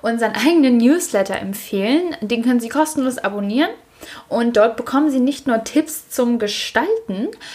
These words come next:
sondern auch wirklich inhaltliche Tipps und Marketingimpulse zu diesem und vielen weiteren Themen.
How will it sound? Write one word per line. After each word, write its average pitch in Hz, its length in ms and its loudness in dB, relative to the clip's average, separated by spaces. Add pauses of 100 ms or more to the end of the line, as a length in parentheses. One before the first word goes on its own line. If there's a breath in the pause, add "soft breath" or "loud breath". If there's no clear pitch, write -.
(160 loud breath)
sondern 302 580 0
auch 302 320 2
wirklich 277 480 -2
inhaltliche 247 640 2
Tipps - 320 -4
und 294 240 0
Marketingimpulse 220 880 2
zu - 180 -8
diesem 254 320 0
und 202 200 -4
vielen 190 360 -2
weiteren 170 420 -2
Themen. 285 320 0